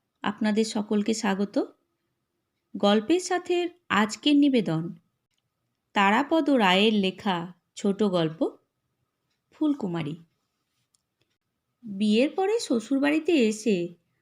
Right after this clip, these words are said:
শ্রীলতা দিন আর কাটতে চায় না। শ্বশুরবাড়ি কথাটা অবশ্য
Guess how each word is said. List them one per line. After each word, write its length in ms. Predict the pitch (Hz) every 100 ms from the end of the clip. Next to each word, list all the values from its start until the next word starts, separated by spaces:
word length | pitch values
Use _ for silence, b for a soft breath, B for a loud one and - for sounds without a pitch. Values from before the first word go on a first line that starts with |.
| _ -
শ্রীলতা 520 | - 214 208 208 320
দিন 380 | 277 202 208 226
আর 140 | 294
কাটতে 440 | 302 220 180 - 160
চায় 220 | 160 151
না। 280 | 156 170 - _ _ _ _ _ _ _ _
শ্বশুরবাড়ি 640 | - 175 175 226 294 403
কথাটা 560 | 403 453 453 494 466 370
অবশ্য 340 | 339 - 320